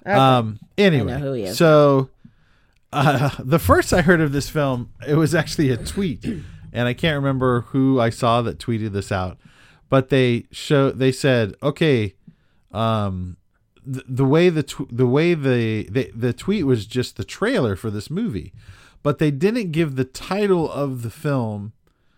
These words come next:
Speaker 2: until the very last frame of the trailer."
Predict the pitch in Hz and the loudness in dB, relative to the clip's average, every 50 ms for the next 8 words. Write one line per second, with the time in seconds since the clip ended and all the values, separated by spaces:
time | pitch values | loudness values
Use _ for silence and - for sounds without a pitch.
0 | _ _ _ _ _ _ _ _ - - 123 - - 139 127 104 110 98 95 107 | _ _ _ _ _ _ _ _ -8 -6 -6 -4 -2 -2 -2 -2 -2 -6 -4 0
1 | 131 139 147 147 143 139 123 107 117 117 113 117 113 - - - - - - 143 | 0 2 2 2 0 0 -2 -2 0 0 0 0 -2 -4 -10 -14 -12 -8 -4 -4
2 | 143 139 123 113 107 101 87 92 98 - - - 175 170 139 101 85 67 71 - | -2 -2 -2 -2 -4 -4 -4 -6 -8 -8 -4 -2 -2 0 0 -2 -4 -6 -10 -16
3 | - | -20